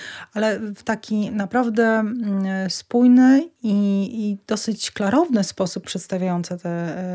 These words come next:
e, zaburzenia. I teraz postaramy się w przeciągu tych dwóch godzin przybliżyć te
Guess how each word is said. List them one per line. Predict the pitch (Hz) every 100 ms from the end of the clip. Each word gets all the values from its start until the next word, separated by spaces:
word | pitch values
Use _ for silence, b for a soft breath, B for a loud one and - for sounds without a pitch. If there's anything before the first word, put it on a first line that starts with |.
| 175
e, |
zaburzenia. | 180 185 185 175 175 180
I |
teraz | 180 185
postaramy | - 185 202 208 226
się | 220
w | 190 196 190 185
przeciągu | 190 - 208 202
tych | 196 185 180 - B B B
dwóch | 185 175 226 226
godzin | 190 175 170 185 202
przybliżyć | - - 185 190 214 208 202 -
te | - 190 185 185